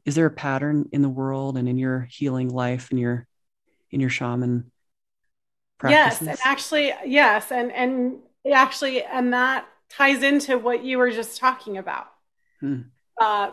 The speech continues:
Speaker 2: beautifully. And so, you know, you and I ta-, I mean,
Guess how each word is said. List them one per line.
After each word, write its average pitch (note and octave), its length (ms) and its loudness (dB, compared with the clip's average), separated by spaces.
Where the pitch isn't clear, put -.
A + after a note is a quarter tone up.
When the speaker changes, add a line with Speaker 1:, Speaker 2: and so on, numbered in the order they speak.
Speaker 2:
beautifully. C4 680 0
And A#3 600 -2
so, A3+ 1000 0
you A#3 120 -6
know, G#3+ 80 -2
you B3 280 -4
and C#4+ 100 0
I C4 140 -2
ta-, B3+ 240 -6
I A#3+ 120 -6
mean, A3+ 460 -6